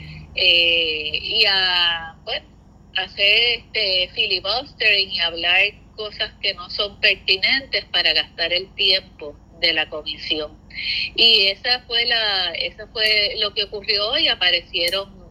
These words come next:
Johnny Méndez, Frankie Aquiles y José Aponte en la vista pública. Eh, Rodríguez Aguiló estaba por,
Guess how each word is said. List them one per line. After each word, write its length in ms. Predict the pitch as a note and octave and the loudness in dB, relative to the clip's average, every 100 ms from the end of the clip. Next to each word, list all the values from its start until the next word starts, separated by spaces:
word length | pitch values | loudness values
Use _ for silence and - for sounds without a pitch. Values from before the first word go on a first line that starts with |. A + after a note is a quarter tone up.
| - | -4
Johnny 280 | F#3 D3+ D3+ | -2 -2 -4
Méndez, 600 | A3+ E4 B3+ A#3 C#4 - - | -2 -2 -2 0 -2 -4 -6
Frankie 420 | - F3 - F#3+ | -2 -2 0 0
Aquiles 600 | D#3+ - C#4 D#4+ G#3+ A3 - - - - - - | 0 0 0 2 2 2 -2 -16 -18 -18 -18 -4
y 140 | G#3+ | -2
José 400 | G3+ F3+ - F3 | -2 -4 -4 -2
Aponte 720 | F3 - A#3 E4+ F4+ - G#3+ B3 - - - - - - | -2 -2 -4 -6 -8 -2 -2 -2 -12 -20 -14 -14 -16 -2
en 240 | G#3 F#3+ F#3+ | -2 2 2
la 140 | F3 | 2
vista 960 | F3 E3+ - G3+ G3 F#3+ F3+ F3 E3+ - | -2 -6 -4 -2 0 0 -2 -4 -8 -8
pública. 760 | B3 D#4 B3+ A3 - G#3+ A#3 - - - - - | -6 -4 -2 -2 0 -4 -6 -14 -20 -20 -12 -4
Eh, 380 | F3+ F3 F3 F3 - - - - - - - - - - - - | 0 0 -2 -6 -14 -20 -20 -20 -20 -20 -20 -20 -20 -20 -12 -2
Rodríguez 400 | G#3+ G3 G3 A3 | 0 2 0 0
Aguiló 500 | A#3 A3 F#3+ A3 B3+ | -2 -2 -2 -2 -2
estaba 560 | G#3+ F#3+ - F3+ F#3 G3+ | -4 -6 -6 -4 -4 -4
por, 160 | G#3+ | -4